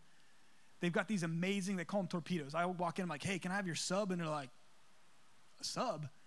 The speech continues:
You mean a torpedo?" "Yeah, that thing. I'm from the East Coast. We call 'em subs. You guys call 'em torpedoes." And then I got her some, uh,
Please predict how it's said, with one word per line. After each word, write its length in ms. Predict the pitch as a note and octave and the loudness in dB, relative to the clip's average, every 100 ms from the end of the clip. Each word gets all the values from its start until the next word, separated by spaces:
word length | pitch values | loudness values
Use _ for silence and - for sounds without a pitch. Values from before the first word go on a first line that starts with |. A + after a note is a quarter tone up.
| - | 2
You 60 | |
mean 100 | G#3 | 2
a 60 | F3+ | 4
torpedo?" 460 | G3 E3+ G#3 B3 F3 | 2 4 4 4 2
"Yeah, 160 | E3+ - - D3+ D#3 | -4 -6 -8 -8 -2
that 240 | D#3+ D#3 - | -2 -2 -6
thing. 200 | D3+ D3+ | -4 -4
I'm 80 | |
from 160 | E3+ E3+ | -2 -2
the 80 | D3+ | -2
East 180 | D#3+ - | -6 -6
Coast. 280 | C3+ - - | -10 -10 -10
We 60 | |
call 160 | D#3 D#3 | -6 -4
'em 100 | C#3 | -4
subs. 440 | D3 D3+ C#3 D3+ - | -6 -6 -6 -8 -10
You 60 | |
guys 180 | D#3 E3+ | -4 -4
call 160 | - D3+ | -4 -8
'em 60 | |
torpedoes." 440 | D3+ D3+ D3+ D3+ D3 - - - - - - - | -4 -6 -4 -6 -10 -16 -18 -18 -18 -20 -14 4
And 160 | F#3+ | 6
then 140 | A3 A3 | 6 4
I 100 | G3 | 4
got 140 | G#3 | 4
her 80 | G3+ | 4
some, 260 | - G3+ F#3 | 2 2 2
uh, 520 | F3+ E3 D#3+ D3+ | 2 2 0 -2